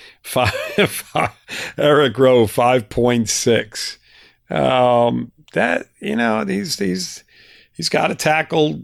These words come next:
receivers down the field and stuff. That's a, that's a fine number. That's fine.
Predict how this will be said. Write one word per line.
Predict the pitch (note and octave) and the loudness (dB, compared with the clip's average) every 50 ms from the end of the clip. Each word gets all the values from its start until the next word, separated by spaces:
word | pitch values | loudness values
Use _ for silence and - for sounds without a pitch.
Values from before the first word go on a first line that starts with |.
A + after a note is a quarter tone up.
| - _ - | -16 _ -4
receivers | D3+ D3+ C#3+ - - D3 C#3+ D3 C#3+ D3+ C#3+ A#2+ - | -2 0 0 0 2 2 2 2 2 0 -2 0 0
down | C#3+ C3+ C3+ C#3 C#3 | 0 2 2 2 0
the | C3+ A#2+ | -2 -4
field | - - B2 B2+ B2+ B2 | -4 -4 -2 0 0 0
and | B2+ B2+ A#2+ | -2 -4 -6
stuff. | - - - C#3 C#3 D3 - - | -6 -6 -4 -2 -2 -2 -2 -2
That's | - D#3+ E3+ - - | -4 -4 -2 -2 -4
a, | G#3 G3 | -4 -4
that's | E3+ D3 - F3 E3 - - | -4 -4 -4 -4 -2 -4 -6
a | F#3 | -6
fine | - - A#2 A2 G#2 G2+ G2 | -4 -4 -2 -2 0 -2 -2
number. | F#2+ F#2 F#2 F2+ F#2 G#2+ A2 A2+ | -2 -4 -4 -6 -6 -8 -8 -8
That's | A2+ - - - - | -8 -8 -8 -8 -10
fine. | - - F#2 F#2 F#2+ F#2+ F#2+ | -12 -12 -12 -10 -10 -12 -12